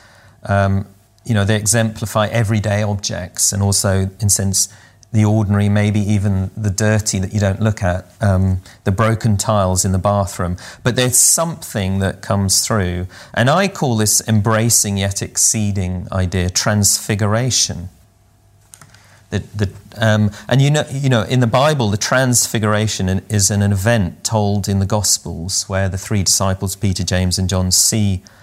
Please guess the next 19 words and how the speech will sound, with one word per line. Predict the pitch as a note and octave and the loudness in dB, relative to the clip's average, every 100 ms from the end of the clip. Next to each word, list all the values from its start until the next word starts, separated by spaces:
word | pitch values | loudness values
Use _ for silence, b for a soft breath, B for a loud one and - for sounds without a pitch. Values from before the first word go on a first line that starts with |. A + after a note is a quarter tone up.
| B | B
the | - | -8
ordinary | - G#2+ G#2+ G2 F#2 F#2 | -2 2 2 2 2 2
Jesus | G2 G2 F#2+ G2+ - | 2 2 2 0 -2
transfigured. | - F#2 F#2 - - B2 G2+ - - B B B - | -2 -2 0 -2 0 0 -2 -4 -10 B B B -2
And, | G#2 G2+ G2 G#2 | 2 4 4 4
uh, | G2 G2+ - | 2 2 0
I'll | A2 | 0
just | B2 A#2 | 0 0
read | G#2 A2+ A2 | 2 2 4
a | G2 | 4
little | G2 F#2+ | 2 0
bit | G#2+ F#2 - | 0 -2 -4
about | F#2+ F#2+ F#2 | -2 -2 0
that, | F#2+ F2 - - - | -2 -4 -8 -20 -6
um, | G2 F#2 F#2 F2+ | -2 0 -2 -6
<clears throat> | - - F3 A#2+ F#2 | -6 0 2 2 0
from | G2 | 0
my | G2 | 0
book. | F#2 G2+ - | 2 -2 -4